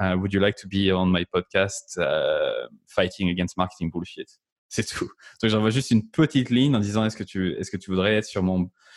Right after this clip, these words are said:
sur mon podcast qui combat les, euh, la bullshit dans le marketing ? » Et, euh, et voilà, soit ils disent oui, soit ils disent non. Mais, euh, en général, enfin là, maintenant, je pense que la majorité disent oui, parce qu'ils connaissent peut-être le podcast, et puis aussi parce que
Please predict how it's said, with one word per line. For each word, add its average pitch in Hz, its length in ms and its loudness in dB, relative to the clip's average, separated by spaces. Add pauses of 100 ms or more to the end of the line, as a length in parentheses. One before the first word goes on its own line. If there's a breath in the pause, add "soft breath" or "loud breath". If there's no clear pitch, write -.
(140 loud breath)
sur - 140 0
mon 107 100 4
podcast 127 640 2
qui - 100 -12
combat 113 320 2
les, 101 200 2
euh, 82 220 0 (920)
la 123 140 4
bullshit 127 260 0
dans 120 60 2
le 117 40 4
marketing ? » 117 400 -2 (480 loud breath)
Et, 113 260 6
euh, 107 440 6 (680)
et 110 80 2
voilà, 127 220 6
soit 120 140 -2
ils 107 60 0
disent 107 160 0
oui, 120 80 2
soit 117 160 -2
ils - 20 0
disent 107 160 0
non. 151 160 2 (380)
Mais, 101 280 2
euh, 95 520 2 (180)
en 107 100 -2
général, 104 380 2
enfin 107 220 0
là, 113 200 4
maintenant, 110 380 4
je 110 120 -4
pense 110 200 -2
que - 120 -4
la 95 200 2
majorité 101 380 0
disent 95 200 -2
oui, 135 280 0 (340)
parce - 160 0
qu'ils - 120 -8
connaissent 123 280 4
peut-être 127 280 0
le 120 100 2
podcast, 131 500 0
et 98 60 2
puis 110 140 0
aussi 107 220 0
parce 110 180 -2
que 98 260 0